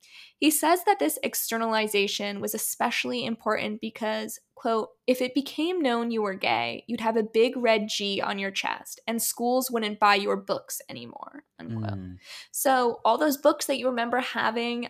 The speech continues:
Speaker 1: on the shelves during dear time just wouldn't have existed if people were more open, even
Speaker 2: Mm-hmm.
Speaker 1: about the author's lives. Like, even if their book had nothing to do with it, just the
Speaker 2: Right.
Speaker 1: author themselves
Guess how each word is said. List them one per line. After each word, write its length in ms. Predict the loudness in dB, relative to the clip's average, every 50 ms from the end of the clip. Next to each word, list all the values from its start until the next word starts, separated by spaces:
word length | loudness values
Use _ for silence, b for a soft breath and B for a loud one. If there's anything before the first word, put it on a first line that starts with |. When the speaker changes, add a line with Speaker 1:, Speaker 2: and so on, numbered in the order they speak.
| -10 _ 0
Speaker 1:
on 360 | 2 2 2 2 0 0 -2
the 100 | 0 0
shelves 540 | 0 2 4 6 6 6 4 4 2 -2 -4
during 260 | -4 -4 -4 -4 -4
dear 260 | -4 -2 0 0 0 0
time 540 | 0 -2 0 0 0 0 -2 -4 -6 -8 -8
just 180 | -8 -8 -4
wouldn't 300 | -2 -2 0 0 -2 -4
have 200 | -4 -4 -2 -2
existed 800 | -2 -4 -4 -4 -6 -6 -6 -4 -4 -4 -4 -4 -4 -6 -6 -8 B B B B B B B B
if 220 | -8 -8 -8 -10 _
people 640 | -12 -12 -12 -8 -4 -2 -2 -2 -2 -4 -6 -10 _ -12
were 200 | -6 -4 -4 -4
more 260 | -2 -4 -4 -4 -4 -2
open, 580 | 0 0 0 0 -2 -4 -4 -4 -6 -8 -12 -10 -4
even 220 | -4 -2 0 0 4
Speaker 2:
Mm-hmm. 100 | 8 8
Speaker 1:
about 140 | 8 8 6
the 100 | 2 0 2 6
author's 460 | 8 8 8 8 4 2 2 2 2
lives. 300 | 2 2 2 0 -2 -4
Like, 140 | -8 -8 -8 -4 -2
even 220 | -2 0 0 0
if 120 | -2 -2
their 120 | -2 -2 0
book 160 | 0 -2 -2
had 140 | 0 -2 0
nothing 280 | 0 0 0 0 -2 -2
to 100 | -2 -2
do 140 | 0 2 2
with 160 | 2 2 0
it, 180 | -6 -8 -8 -8
just 180 | -6 -4 -2
the 80 | -2 -2
Speaker 2:
Right. 100 | 2 4
Speaker 1:
author 300 | 4 4 4 2 -2 -2
themselves 880 | -2 -4 -4 -4 -4 0 0 2 2 4 2 2 0 -2 -4 -4 -8